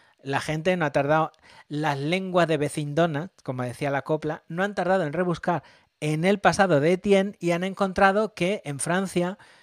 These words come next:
fue, cuando vivía en Francia Etienne, Esteban.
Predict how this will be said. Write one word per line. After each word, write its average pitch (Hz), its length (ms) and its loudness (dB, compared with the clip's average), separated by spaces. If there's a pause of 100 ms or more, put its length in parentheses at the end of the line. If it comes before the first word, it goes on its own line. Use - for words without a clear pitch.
(140)
fue, 160 420 0
cuando 139 240 0
vivía 135 240 -2
en 156 80 -4
Francia 170 400 -2
Etienne, 180 400 -4 (340)
Esteban. 123 640 -4